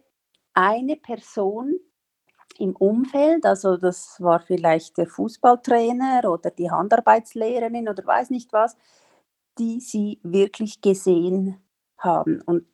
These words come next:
hat und eben Anerkennung gegeben haben. Und dieses wenige, das muss nicht mal aus der Familie kommen, das kann aus dem Umfeld kommen, dieses wenige, diese wenige Anerkennung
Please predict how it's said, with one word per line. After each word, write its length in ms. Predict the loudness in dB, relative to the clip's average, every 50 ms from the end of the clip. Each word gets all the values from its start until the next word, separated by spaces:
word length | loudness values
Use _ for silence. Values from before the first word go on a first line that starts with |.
| _ _ _ _ -20 -20 _ _ -4
hat 380 | 2 6 6 6 6 _ -10
und 300 | -8 -4 -2 -2 -2 -4 -12 _ _ _ _ _ _ _ _
eben 360 | 0 0 0 0 -2 -4 -2
Anerkennung 760 | 0 2 2 2 0 0 -4 -6 -2 0 0 2 2 2 0 0
gegeben 560 | -2 -6 -4 -4 -4 -4 -2 -2 -2 -2 -2
haben. 260 | -2 -2 0 0 0
Und 200 | 0 0 -2 -2 -2
dieses 500 | 0 2 2 2 2 -2 -4 -4 2 6
wenige, 760 | 8 8 8 8 6 4 4 4 2 2 0 0 0 0 -2
das 120 | -2 2
muss 200 | 4 4 4 4
nicht 260 | 2 -2 -2 -2 0
mal 200 | 4 4 4 6 6
aus 280 | 6 6 6 4 0 -4
der 120 | -4 -4
Familie 440 | -2 -2 0 0 0 -2 -2 -6 -6
kommen, 280 | -4 -2 -2 -2 0
das 180 | -2 -4 -6 -4
kann 260 | -2 0 0 0 0
aus 240 | 0 -2 -2 -2 -4
dem 140 | -4 -4 -2
Umfeld 420 | -2 -2 -4 -2 -2 -4 -4 -6
kommen, 360 | -6 -6 -4 -2 -2 -2 -4 -6 -14 -20 _ _ _ _ -8
dieses 420 | -6 -6 -4 -2 -4 -6 -4 2
wenige, 580 | 4 8 8 8 6 4 0 0 2 0 0 0 _ _ _ _ _
diese 260 | -4 0 2 2 4
wenige 400 | 4 4 2 2 2 2 2 4
Anerkennung 880 | 4 4 4 4 0 -2 -4 0 2 2 2 4 2 2 0 0 -4 -6